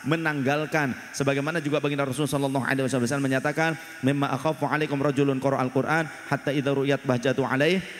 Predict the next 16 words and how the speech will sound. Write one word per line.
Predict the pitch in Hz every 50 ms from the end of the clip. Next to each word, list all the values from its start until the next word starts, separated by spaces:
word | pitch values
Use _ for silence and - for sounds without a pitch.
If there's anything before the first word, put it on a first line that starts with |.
| - - - - - - - - - - - - - - - - - - - -
Yang | 123 165 175 185 170
aku | 147 160 151
khawatirkan | 147 151 156 175 170 170 - 156 151 156 156
atas | - 147 143 151 -
kalian | - 143 147 151 151 151
adalah | 147 143 135 139 135 139 151 160 175 175 - 139
munculnya | 143 143 139 - 160 160 160 160 151 151 -
orang | 147 143 143 143 147 156 160 165 -
yang | 147 147 151 151
membaca | 151 147 139 131 135 - 139
Al-Quran | 139 131 117 131 147 160 156
sampai | 143 156 147 143 - 160
terkagum-kagum | 147 - 160 - - 151 139 113 139 139 131 135 - 147 143 147 156 -
orang | 151 147 143 139 127
lain | 120 139 139 143 143 156 165 165 170
dengan | 139 131 135 151 160 175